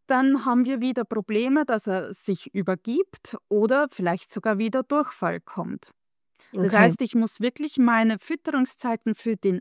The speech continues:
Speaker 1: einen Hund so anpassen, dass es zeitlich in diesen Rahmen reinfällt. Und mir ist es erst vor zwei Wochen wieder passiert, dass ich die sechs Stunden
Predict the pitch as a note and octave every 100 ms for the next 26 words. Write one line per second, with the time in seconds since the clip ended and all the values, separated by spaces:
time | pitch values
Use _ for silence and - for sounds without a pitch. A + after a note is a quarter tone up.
0 | - A#3 C4+ E4+ E4+ D#4 C#4+ D4+ A#3 F3
1 | - _ _ _ _ _ - C4+ C#4+ A#3
2 | B3+ C4+ B3+ B3 - - B3+ B3 A#3 -
3 | A3 A3 - - - - - G#3 G3 -
4 | B3+ C4+ - A#3+ A3+ A3+ G#3 G#3+ G#3 F#3+
5 | G#3+ G3+ F3 E3+ C#4 F4+ - E3+ F3 F#3+
6 | G3+ G#3 - A3 G#3 G3+ - - F#3+ -
7 | - G3 B3+ A3+ A#3+ - B3 A#3 A3+ G#3
8 | G#3 - - G#3+ A#3+ - _ _ _ _
9 | _ - G3+ A3 - - F#3 - A#3 -
10 | - A3 B3 - B3 A#3+